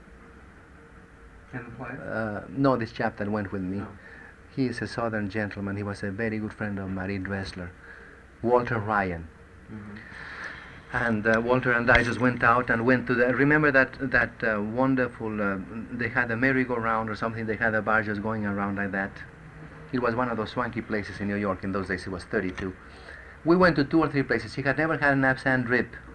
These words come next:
Speaker 2: so we had an absinthe drip, you see, and then we went to another place. We went to two or three places.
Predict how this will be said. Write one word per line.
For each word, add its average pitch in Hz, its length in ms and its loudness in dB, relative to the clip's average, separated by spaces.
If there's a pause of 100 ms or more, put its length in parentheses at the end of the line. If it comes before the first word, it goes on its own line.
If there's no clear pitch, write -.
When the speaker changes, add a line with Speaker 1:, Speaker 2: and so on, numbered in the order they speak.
(400)
Speaker 2:
so 123 140 -4
we 117 140 -2
had 117 200 2
an 104 120 -2
absinthe 101 360 -4
drip, 90 160 -6 (140)
you 85 80 -10
see, 104 140 -8
and 101 120 -4
then 104 140 -2
we 104 60 -2
went 101 200 -2
to 104 40 -4
another 98 220 -4
place. 98 200 -6
We 104 80 -6
went 101 180 -4
to 101 60 -8
two 123 160 -6
or 110 80 -2
three 110 160 -6
places. 95 460 -8